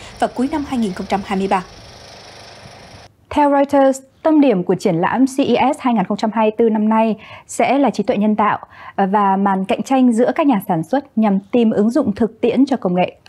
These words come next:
Speaker 2: Từ các thiết bị và robot được trang bị trí tuệ nhân tạo hay còn gọi là A I, đến mô hình mô phỏng và khung xương trợ lực giúp cho vận động viên chạy nhanh hơn,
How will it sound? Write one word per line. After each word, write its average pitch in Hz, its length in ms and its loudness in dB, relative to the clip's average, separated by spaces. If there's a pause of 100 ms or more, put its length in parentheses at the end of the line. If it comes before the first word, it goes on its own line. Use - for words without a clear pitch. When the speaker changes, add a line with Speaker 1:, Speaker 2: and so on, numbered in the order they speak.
(580)
Speaker 2:
Từ 294 80 4
các 339 160 0
thiết 381 180 -2
bị 233 220 2
và 220 160 0
robot 277 500 0
được 226 320 2
trang 247 220 2
bị 196 160 0
trí 208 140 0
tuệ - 160 0
nhân 214 180 0
tạo 208 220 0
hay 190 100 -6
còn 185 140 -4
gọi 170 140 0
là 170 80 0
A 208 320 0
I, 202 60 0 (160)
đến 202 440 4
mô 277 220 4
hình 202 300 0
mô 226 100 2
phỏng 170 480 -2
và 175 200 0
khung 294 240 0
xương 285 280 2
trợ - 180 0
lực 190 180 2 (400)
giúp 294 280 2
cho 277 160 0
vận 202 200 -2
động 196 200 0
viên 240 300 2
chạy 240 200 -2
nhanh 226 160 2
hơn, 247 400 2